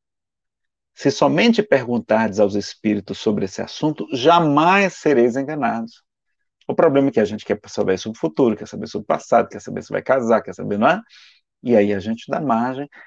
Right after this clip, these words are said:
aos espíritos menos elevados. Então vamos ter consciência disso.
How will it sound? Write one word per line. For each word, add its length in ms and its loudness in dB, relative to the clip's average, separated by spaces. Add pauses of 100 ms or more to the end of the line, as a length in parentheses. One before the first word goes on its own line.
(140)
aos 160 -2
espíritos 600 0
menos 340 2
elevados. 600 0
Então 280 -2
vamos 320 0
ter 180 -2
consciência 760 -2
disso. 440 -4